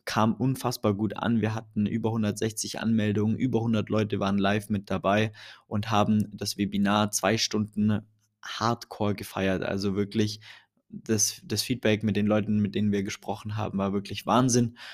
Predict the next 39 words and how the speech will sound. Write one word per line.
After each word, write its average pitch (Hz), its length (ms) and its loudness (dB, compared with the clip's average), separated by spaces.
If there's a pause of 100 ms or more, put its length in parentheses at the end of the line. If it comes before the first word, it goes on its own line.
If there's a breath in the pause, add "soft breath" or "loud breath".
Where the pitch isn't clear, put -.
(140)
Und, 101 520 2
ähm, 95 400 2
danke 104 300 0
dafür 113 440 2
schon 110 200 -2
mal. 104 260 2
Und 101 340 -4
durch 107 120 -10
das, - 200 -10
dass 107 200 -6
das - 200 -4
halt 95 180 -6
sehr, 110 240 2
sehr, 104 140 4
sehr 98 160 0
gut 101 300 -6
ankam, 117 580 0 (680 loud breath)
ähm, 101 220 0
haben 110 140 0
wir 104 100 4
uns 101 180 0
da 92 120 0
was 101 220 0
überlegt. 95 640 -4 (120)
Denn 135 320 2 (420 loud breath)
eine 156 380 2
ganz 139 260 -4
besondere 110 460 0
Sache 123 240 -6
ist - 240 -6 (100)
extrem - 680 0
gut 104 140 -4
angekommen, 104 640 -2
und 104 180 -6
zwar, 107 280 0
das 107 200 -6
war 98 160 2
die 104 160 0
Skill-Pyramide. 101 1120 0